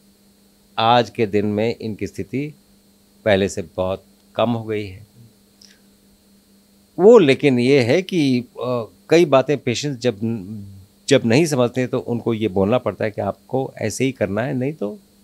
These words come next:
फिर doctors तो बहुत हैं भाई। तो ये हम बहुत सालों से कर रहे हैं and we are trying to help people जो, जो इससे ग्रसित हैं, क्योंकि आप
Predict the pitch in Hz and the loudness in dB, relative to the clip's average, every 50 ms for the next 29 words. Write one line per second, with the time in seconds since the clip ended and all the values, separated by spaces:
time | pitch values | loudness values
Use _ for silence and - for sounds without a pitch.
0 | - - _ _ _ _ _ _ _ - 160 151 127 110 - - - 160 147 170 | -20 -20 _ _ _ _ _ _ _ -6 0 2 4 4 4 2 -2 -4 -4 -2
1 | 170 156 165 170 160 - 151 131 120 110 110 110 113 - - - - _ _ _ | -2 0 0 0 -2 -4 -6 -6 -6 -6 -8 -10 -14 -20 -20 -20 -20 _ _ _
2 | _ _ _ _ _ _ _ _ _ _ _ _ _ _ _ _ _ _ _ _ | _ _ _ _ _ _ _ _ _ _ _ _ _ _ _ _ _ _ _ _
3 | _ _ _ _ _ _ _ _ - - 98 98 _ _ _ _ _ _ _ _ | _ _ _ _ _ _ _ _ -20 -20 -20 -20 _ _ _ _ _ _ _ _
4 | _ _ _ _ _ - 175 180 160 143 156 151 160 185 202 202 190 165 135 135 | _ _ _ _ _ -2 0 0 0 0 2 4 6 8 8 8 6 6 4 0
5 | 147 156 139 127 143 165 170 - - - - 123 139 175 175 - - - - 120 | -2 -4 -2 0 0 0 0 -2 -2 2 2 2 2 0 -2 -6 -6 -4 -4 -4
6 | 139 156 147 107 95 98 101 98 95 101 117 143 156 156 135 101 98 98 95 92 | -4 -2 -4 -4 -4 -4 -6 -8 -10 -10 -10 -8 -6 -4 -4 -4 -4 -4 -6 -6
7 | 90 101 101 98 98 101 - - 107 107 113 135 131 117 104 92 92 90 85 82 | -4 -2 0 0 0 0 0 0 0 0 -2 -2 -4 -4 -4 -4 -6 -8 -10 -2
8 | - 113 123 135 127 _ _ - 120 107 - - 110 127 156 185 156 107 101 92 | 0 2 2 2 -2 _ _ -8 -8 -8 -6 -8 -8 -8 -10 -12 -10 -8 -8 -8
9 | 90 92 90 - - - _ _ - - - - - - - - 95 87 - 90 | -8 -8 -10 -14 -18 -20 _ _ -20 -20 -20 -20 -20 -20 -20 -20 -20 -16 -12 -12
10 | 90 87 90 87 87 85 90 _ _ _ _ _ _ _ _ _ _ _ _ _ | -10 -10 -10 -12 -14 -18 -20 _ _ _ _ _ _ _ _ _ _ _ _ _
11 | _ _ _ _ _ _ _ _ _ _ _ _ _ _ - 113 92 - - - | _ _ _ _ _ _ _ _ _ _ _ _ _ _ -12 -10 -10 -8 -4 -2
12 | 110 104 87 - 98 87 - - 117 101 - - 98 110 123 123 - 117 101 - | -2 -2 0 0 -2 -2 -2 -2 -6 -6 -6 -8 -10 -10 -8 -8 -10 -10 -10 -8
13 | 127 123 113 - - - - - - _ _ - 107 117 - | -8 -8 -8 -10 -16 -20 -20 -20 -20 _ _ -6 -6 -6 -6